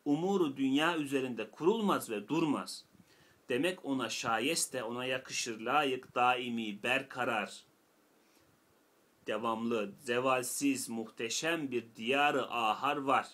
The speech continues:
Bir diğer alem var. Başka baki bir memleketi vardır,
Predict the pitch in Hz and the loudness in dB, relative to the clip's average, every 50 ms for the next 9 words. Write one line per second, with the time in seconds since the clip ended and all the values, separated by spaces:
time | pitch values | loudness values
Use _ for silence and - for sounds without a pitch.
0 | - _ _ _ _ _ _ _ - 117 113 107 110 - - 135 135 127 113 104 | -20 _ _ _ _ _ _ _ -14 -12 -12 -12 -10 -6 0 2 2 2 2 0
1 | 101 - - - _ _ _ _ - - - _ _ _ _ - _ _ _ _ | -2 -6 -16 -20 _ _ _ _ -20 -20 -20 _ _ _ _ -20 _ _ _ _
2 | _ _ - - 117 113 107 107 104 127 151 165 151 139 127 127 123 117 107 - | _ _ -8 -4 -2 0 0 0 0 0 -2 -2 -4 -4 0 2 2 2 2 -2
3 | - _ _ _ _ _ _ _ _ - 120 120 - - - 185 185 170 147 147 | -8 _ _ _ _ _ _ _ _ -4 -2 0 0 0 0 0 0 0 2 2
4 | 135 135 135 135 - 180 185 170 143 139 127 117 127 143 156 160 147 135 135 139 | 0 0 -2 -4 -6 -6 -4 -2 -2 -2 0 0 -2 -2 0 0 -2 -2 -4 -6
5 | 127 - - 156 131 127 127 143 147 143 131 104 | -6 -4 -4 -2 2 4 4 4 4 4 0 -6